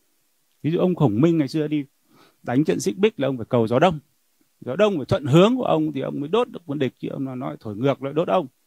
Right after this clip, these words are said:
thì ông chết, đúng không? Thế thì bây giờ anh em đi làm ăn cũng thế, thì là cũng phải đi theo thuận gió. Có nghĩa là nếu như trường hợp mà gió nó đang thổi mình lên thì là mình sẽ cửa dầu mình rất cao.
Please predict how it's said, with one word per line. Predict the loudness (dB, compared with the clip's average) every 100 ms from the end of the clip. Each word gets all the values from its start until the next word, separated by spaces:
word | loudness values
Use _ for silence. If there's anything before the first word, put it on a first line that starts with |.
| _ _ _ _
thì | -10
ông | -8
chết, | -2 -2 -2
đúng | 2 4
không? | 4 0 _ _ _
Thế | -12
thì | -8 -6
bây | -2
giờ | 2 2
anh | 0 -2 0
em | 0
đi | -2 -4
làm | -6 -6 -4
ăn | -4
cũng | -6 -6
thế, | -6
thì | -6 -10
là | -12 -16 _ _ _ _ _ _ _ _ _
cũng | -4
phải | -2
đi | -2
theo | -4 -6
thuận | -8 -12
gió. | -12 -14 -16 -20 _ _ _ _ _ _ -2
Có | 0
nghĩa | 0
là | 0 -2 -2
nếu | 0 0 0
như | -2 -2
trường | -2 -2
hợp | -2 -6
mà | -10 -10 -12 -18 _ _ _ _ _ -4
gió | 0 0
nó |
đang | -2 -2
thổi | -2
mình | -2 -4
lên | -4 -4 -6
thì | -10
là | -10
mình | -10 -12 -14 -20 _ -20
sẽ | -18 -18 -20 -14
cửa | -10 -8
dầu | -10
mình | -10 -14 -14 -18 -20 _ _ -14
rất | -6
cao. | -2 -2 -4